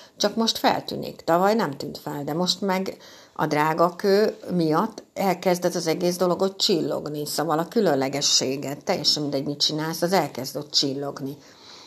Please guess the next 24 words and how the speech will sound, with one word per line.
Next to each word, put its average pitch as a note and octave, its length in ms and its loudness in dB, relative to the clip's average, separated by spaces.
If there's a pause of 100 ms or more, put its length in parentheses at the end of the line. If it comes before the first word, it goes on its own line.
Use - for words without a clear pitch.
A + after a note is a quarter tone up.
(160)
A F3 120 4
bivaj F#3 420 6
miatt E3 600 0 (1200)
ezek E3+ 300 -2
a F3 60 4
dolgok F3 380 2
lassabban D3+ 540 2
indulnak D3 540 -2
el, E3+ 320 0
mivel D#3+ 280 0
a D3+ 80 2
bivaj E3 420 2
az D3+ 160 -2
egy D#3 100 -6
földjellegű C#3 720 -2
állat, C3+ 560 0 (880)
de E3 240 2
viszont F3+ 400 0
egy F#3 100 2
nagyon D#3+ 300 2
kitartó, D#3 600 0
nagyon F3+ 280 0
szorgalmas D3 800 0
állat, D3 480 -4